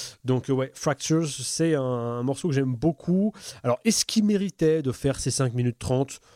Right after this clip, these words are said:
Honnêtement, non. Je pense que s'il fait que, euh, entre trois et quatre minutes, euh, entre trois trente et quatre trente comme les autres, euh, ça choque personne. Bon, sauf, euh, D-,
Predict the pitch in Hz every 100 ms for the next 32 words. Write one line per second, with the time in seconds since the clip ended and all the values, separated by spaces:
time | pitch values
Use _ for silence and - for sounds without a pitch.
0 | _ _ - 196 185 165 156 143 127 139
1 | - 156 - 135 156 143 170 143 170 139
2 | 139 151 135 147 165 165 147 160 - 147
3 | 147 - 139 131 127 - 156 165 - 196
4 | - 185 165 170 - - 165 165 151 151
5 | 139 151 - - - - _ - 117 113
6 | 110 107 107 107 - - 185 - 185 -
7 | 156 - 170 208 - - 127 120 - 156
8 | 139 123 120 117